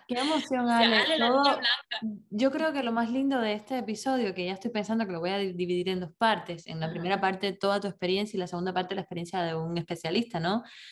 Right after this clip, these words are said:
Speaker 2: Ujú.
Speaker 1: Para todas las mujeres que van a escuchar esto, que han escuchado esto,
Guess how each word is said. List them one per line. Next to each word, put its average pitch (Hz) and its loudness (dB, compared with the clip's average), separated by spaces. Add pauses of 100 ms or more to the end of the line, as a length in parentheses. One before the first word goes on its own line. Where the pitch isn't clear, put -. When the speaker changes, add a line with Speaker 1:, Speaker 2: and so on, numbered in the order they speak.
(120)
Speaker 2:
Ujú. 214 -12
Speaker 1:
Para 190 4
todas 240 4
las 269 4
mujeres 220 4
que 220 -4
van 190 0
a 220 2
escuchar 190 -4
esto, 208 -2
que 170 -4
han 175 -2
escuchado 185 2
esto, 180 -2